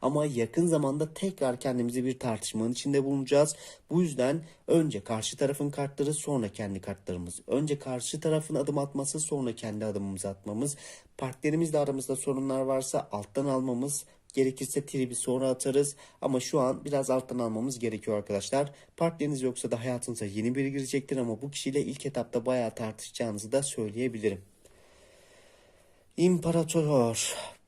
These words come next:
Siz, partneriniz, partneriniz siz. Aranızda ne kadar sorun, tartışma varsa kesilecek arkadaşlar. Yeter ki akışına bırakın. Her şeyin istediğiniz gibi olduğunu göreceksiniz. Bunu da söylüyor kartlarımız. İlk üç kartımız bize Yengeç Burcu arkadaşlarım.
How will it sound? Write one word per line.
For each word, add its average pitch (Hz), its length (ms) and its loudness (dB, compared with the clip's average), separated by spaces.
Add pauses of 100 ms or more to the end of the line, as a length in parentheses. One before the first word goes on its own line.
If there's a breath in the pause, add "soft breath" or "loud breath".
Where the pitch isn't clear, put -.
(160)
Siz, 151 540 -2
partneriniz, 123 600 -2
partneriniz 120 580 -4
siz. - 480 -4 (100)
Aranızda 123 640 0
ne 127 280 -2
kadar 113 300 0
sorun, 113 420 -2
tartışma 117 560 -6
varsa 127 500 0 (420)
kesilecek 113 520 -2
arkadaşlar. 98 640 -2 (340 loud breath)
Yeter 135 400 2
ki - 180 0
akışına - 460 -2
bırakın. 113 460 -4 (260 loud breath)
Her 139 220 -2
şeyin 117 240 -2
istediğiniz 110 420 -6
gibi 101 140 -8
olduğunu 104 360 -4
göreceksiniz. 110 760 -4
Bunu 107 180 -4
da 101 80 -4
söylüyor 104 440 -2
kartlarımız. 120 560 -6
İlk 120 280 -6
üç 120 140 -8
kartımız 110 500 -6
bize 117 140 -2
Yengeç 104 480 -4
Burcu 101 180 -6
arkadaşlarım. 98 540 -8